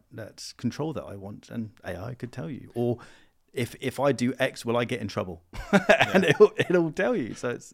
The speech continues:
Speaker 1: I, I think it's quite powerful.
Speaker 2: The contract that we've literally got for this podcast, I'll <laughs> show you after. Uh, we had to do some degree pokery, but it's A I written.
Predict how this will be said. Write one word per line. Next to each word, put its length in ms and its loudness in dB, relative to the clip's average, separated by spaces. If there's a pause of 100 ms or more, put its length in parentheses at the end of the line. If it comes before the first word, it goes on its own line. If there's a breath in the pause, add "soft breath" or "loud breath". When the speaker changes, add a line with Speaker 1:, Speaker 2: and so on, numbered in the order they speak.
Speaker 1:
I, 40 -6 (160)
I 80 -6
think 160 -8
it's 80 -14
quite 180 -4
powerful. 400 -8
Speaker 2:
The 80 -12
contract 520 -8
that 100 -12
we've 180 -12
literally 280 -12
got 180 -10
for 160 -10
this 120 -10
podcast, 480 -12
I'll 60 -12
<laughs> 120 -12
show 120 -8
you 100 -6
after. 380 -12 (460 loud breath)
Uh, 240 -2
we 140 0
had 140 4
to 60 -12
do 60 -8
some 140 -10
degree 220 -6
pokery, 460 -14
but 260 -8 (640)
it's 300 -16
A 160 -8
I 40 -10
written. 240 -14